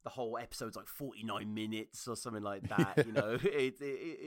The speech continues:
Speaker 1: it's really, it's really rustic. But, but that, that was it, really, because I've been doing Battle Rap Resume as well, my other podcast. You know, that whole spirit of collaboration, of reaching out to people, of just messaging some guy on Facebook that you've seen perform, and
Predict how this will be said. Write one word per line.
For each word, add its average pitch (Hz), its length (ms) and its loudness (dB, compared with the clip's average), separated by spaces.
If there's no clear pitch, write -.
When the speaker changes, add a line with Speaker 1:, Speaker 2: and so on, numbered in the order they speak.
Speaker 1:
it's 143 140 -12
really, 135 180 -2
it's 127 240 -6
really 127 180 -4
rustic. 113 420 -6
But, 165 240 8
but 185 160 2
that, 254 200 10
that 311 160 10
was 202 120 0
it, 247 140 0
really, 175 220 2
because 233 460 0
I've 196 140 -2
been 190 140 -2
doing 175 240 2
Battle 151 280 6
Rap 135 140 4
Resume 127 400 0
as 104 140 -4
well, 113 160 2
my 117 120 0
other 117 100 -4
podcast. 101 400 -6
You 135 100 -6
know, 127 100 0
that 139 120 6
whole 170 380 0
spirit 147 720 0
of 120 300 4
collaboration, 110 720 2
of 98 140 -8
reaching 117 320 -4
out - 140 -6
to - 40 -20
people, 110 440 -8
of 117 160 -2
just - 340 0
messaging 120 460 2
some 120 180 4
guy 113 220 10
on 113 100 8
Facebook 110 540 -2
that 95 80 -12
you've 110 140 -8
seen 113 240 0
perform, 107 540 2
and 92 160 2